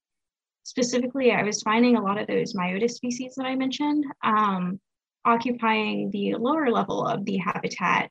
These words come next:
whereas more of those migratory and tree roosting species were detected in much higher numbers above. And if we'd only been studying the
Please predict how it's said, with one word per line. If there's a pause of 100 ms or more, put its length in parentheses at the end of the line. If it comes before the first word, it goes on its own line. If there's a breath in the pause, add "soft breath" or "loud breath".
whereas
more
of
those
migratory
and
tree
roosting
species (500)
were
detected
in
much
higher
numbers
above. (240)
And
if
we'd
only
been
studying (680)
the